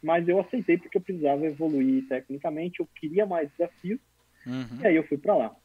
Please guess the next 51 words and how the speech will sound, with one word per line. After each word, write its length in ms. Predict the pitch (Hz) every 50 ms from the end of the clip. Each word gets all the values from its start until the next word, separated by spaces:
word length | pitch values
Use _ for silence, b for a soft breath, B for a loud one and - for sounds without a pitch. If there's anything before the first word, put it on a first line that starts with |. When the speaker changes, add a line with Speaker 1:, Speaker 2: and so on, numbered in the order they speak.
| _ _ _ _ _ _ _ _ _ _ _ _ _ - -
Speaker 1:
Então 200 | 120 113 - 127
eu 40 | 127
Speaker 2:
Legal. 140 | - 104 101
Speaker 1:
aceitei 200 | 98 107 139 139 131
o 20 |
desafio. 600 | 135 147 175 170 - - 185 190 220 247 269 - - - _ _ _ _ _ _ _ _ _ _ _ _ _ -
E, 60 | - -
cara, 260 | - 254 247 208 165
logo 260 | 147 156 190 226 262
que 80 | 247 269
eu 40 | 247
cheguei 280 | - 240 196 190 185
lá, 160 | 160 160 185
então, 320 | 196 185 - 196 180 165 - 156
os 100 | 147 -
caras 240 | - 175 185 185
me 100 | 185 190
encheram 400 | 185 175 - - 147 165 208 240
o 40 | 247 - - -
saco 300 | - 160 175 180 - 180
pra 160 | - - 196
eu 100 | 185 165
ir 160 | 165 185 180
antes, 380 | 160 156 180 185 - 214 214 214 - _ - - _ -
porque 200 | - 143 - 160
isso 120 | 160 -
era 80 | 143 -
final 240 | - - 180 180 185
do 160 | 196 208 202
ano, 160 | 180 151 139 135
então 240 | 131 - 139 135 135 135 135
eles 160 | 127 127 123
me 180 | 113 110 139 139
Speaker 2:
Hum. 40 |
Speaker 1:
encheram 240 | 135 - 165 170 202
o 100 | 202 -
saco 280 | - - 160 165 - 180
pra 140 | - - 165
eu 60 | 170
começar 380 | 170 - 175 170 165 - - 170
antes 320 | 175 185 196 196 - 208 180
de 100 | 175 190
virar 200 | 180 196 214 220
o 100 | 226 208
ano, 280 | 180 196 226 233 214 -
porque 220 | - - - 170 165
senão 140 | - 165 165
eu 60 | 165
ia 60 | 165 -
perder 220 | - 151 139 185
a 80 | 220